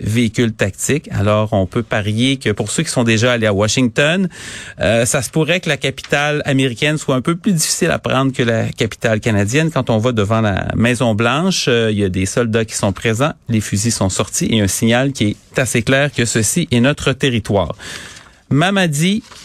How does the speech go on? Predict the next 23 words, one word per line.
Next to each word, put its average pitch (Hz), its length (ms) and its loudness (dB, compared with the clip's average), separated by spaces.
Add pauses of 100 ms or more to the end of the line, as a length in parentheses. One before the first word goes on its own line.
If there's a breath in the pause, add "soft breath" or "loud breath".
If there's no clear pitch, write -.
(340 loud breath)
Camara, 143 540 0
cet - 260 -2
homme 196 140 2
qui 185 100 -2
avait 143 140 2
été 139 160 0
interpellé 147 720 0 (300)
à 143 120 -2
tort 123 320 0
par 117 180 -2
des 131 100 0
policiers 135 440 0
il 123 100 2
y 117 60 2
a 120 160 -2
un 160 260 2
an 147 180 2
à 120 120 0
Montréal. 101 420 2
Il 95 60 2
avait 98 120 2
été - 260 -4
insulté, 143 600 0